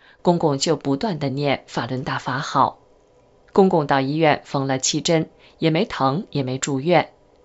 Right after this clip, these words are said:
回到家中，什么活儿也没耽误干。那时公公天天都念法轮大法好，真善人好，七天拆线，连疤都没有，大夫都感到神奇。现在来我家串门的亲戚朋友，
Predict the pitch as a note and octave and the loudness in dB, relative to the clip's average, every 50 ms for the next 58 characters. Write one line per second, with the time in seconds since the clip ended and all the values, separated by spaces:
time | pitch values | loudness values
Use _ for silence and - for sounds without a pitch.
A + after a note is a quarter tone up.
0 | _ _ _ _ _ - E3 E3 E3+ D#3 D3+ F3+ D#3 D3+ D3 D#3+ D#3 D#3 - - | _ _ _ _ _ 2 4 4 4 4 2 2 0 0 0 0 -2 -2 -2 -4
1 | - - C#3 C#3 D#3 - - C3+ C3+ C#3 C3 B2 B2 B2 B2+ B2+ D3 C#3+ C#3+ C#3+ | -2 -2 0 -2 -2 0 0 0 0 0 -2 -4 -4 -4 -4 -4 -4 -4 -4 -4
2 | C3 B2+ - D#3+ C#3 - - _ _ _ _ _ _ _ _ _ _ _ _ _ | -4 -2 0 0 0 0 -4 _ _ _ _ _ _ _ _ _ _ _ _ _
3 | _ - F3+ E3+ E3 - D3+ C#3 C#3 C#3 - - - - F3 F3 E3+ E3+ D3+ C#3 | _ 0 2 2 2 4 2 2 2 0 -4 -8 -4 -2 0 2 4 4 4 4
4 | C3+ - - F#3+ F#3 G3+ G3+ - - A3 A3+ A3 - C#3+ C3 C3 C#3 C#3 C3+ B2 | 2 -2 -4 -2 -2 -2 -4 -4 -4 -4 -2 -2 -2 -4 -4 -2 -2 -2 -2 -2
5 | - - - - D3 A#2+ B2 C3 B2+ C3+ C#3+ C3+ C3 - - B2 C3 C#3 - - | -2 -4 -8 -8 -8 -6 -6 -6 -6 -6 -6 -8 -8 -6 -6 -6 -6 -6 -4 -2
6 | C#3 A#2+ A#2 - - - - _ - - D#3 D3+ D3 - E3 C#3+ B2+ - C3+ B2+ | 0 0 0 -2 -6 -12 -14 _ -2 -2 0 0 0 -2 -2 -4 -4 -4 -4 -4
7 | C3 C#3+ - - D3 C3 A2+ - - _ _ _ _ _ _ _ _ - - - | -4 -6 -6 -2 0 0 0 0 -4 _ _ _ _ _ _ _ _ -6 -2 -2
8 | F3+ - - E3 E3+ - - D#3+ D#3 D#3 - F#3+ E3 C#3 - - - - - _ | -2 0 0 -2 -2 -2 -2 -2 -2 0 2 2 2 2 0 -2 -10 -20 -8 _
9 | - D#3 D#3+ F#3+ F#3+ G#3 G3 G#3 - D3+ C3 B2+ B2+ B2 B2+ C#3+ C#3+ C3 - - | 0 0 0 0 0 -2 -2 -2 -2 -2 -4 -4 -4 -4 -2 2 2 2 2 0
10 | - _ _ _ _ _ _ _ _ _ - - C4+ G#3+ F3 D#3+ - C#3+ - C#3 | -4 _ _ _ _ _ _ _ _ _ -2 0 2 2 2 0 0 0 0 0
11 | - C3 B2+ B2 C3+ C#3 C3+ - C#3+ C3 C#3 D#3 - - C#3 C3 C3+ C3+ - _ | 0 -2 -2 -2 -2 -2 0 -2 -2 -2 -4 -4 -4 -2 -2 0 -2 -2 -4 _
12 | _ _ _ _ _ _ _ _ - - - F#3 D#3+ D#3 F3+ D#3 C#3+ C#3+ - - | _ _ _ _ _ _ _ _ -2 2 2 4 4 4 4 2 2 2 -2 -6
13 | - - E3+ E3+ E3 D3+ C#3 - D#3+ D3+ D#3+ - - D#3+ C#3+ C#3 C3 C3+ C#3 D3+ | -4 0 2 4 4 4 4 4 2 2 2 2 0 0 0 0 0 2 2 2
14 | C#3+ C#3 C#3 - - D#3+ D#3+ - D3+ - - D3 C#3 C3+ D#3+ E3 D3+ C3+ - | 2 2 0 0 -2 -2 -2 -4 -6 -6 -4 -4 -2 0 2 4 4 2 2